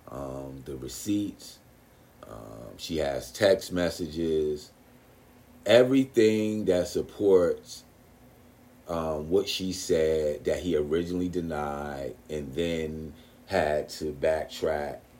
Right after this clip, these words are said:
because he originally said he didn't even know the woman. Then when he realized it was the mother of one of his children and she had all these things,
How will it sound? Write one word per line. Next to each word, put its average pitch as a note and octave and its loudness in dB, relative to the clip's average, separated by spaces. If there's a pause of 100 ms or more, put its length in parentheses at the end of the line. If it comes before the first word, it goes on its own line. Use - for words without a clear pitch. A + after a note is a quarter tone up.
(300)
because D#2 -4
he E2 -2
originally E2 0
said D2+ 0
he D#2 -6
didn't D2+ -6
even C#2+ -8
know D2+ 0
the C#2 -6
woman. B1 -10 (1300)
Then F2+ 4
when F#2 2
he F2+ -2
realized D2+ 0
it D2+ 0
was D2 -2
the D2+ -4
mother D2+ -4
of C#2+ -8
one D2 -6
of C2+ -10
his B1+ -12
children F#2+ 2 (340)
and D2+ -4
she E2 -8
had D#2+ -2
all D#2 0
these D2 -6
things, C#2+ -6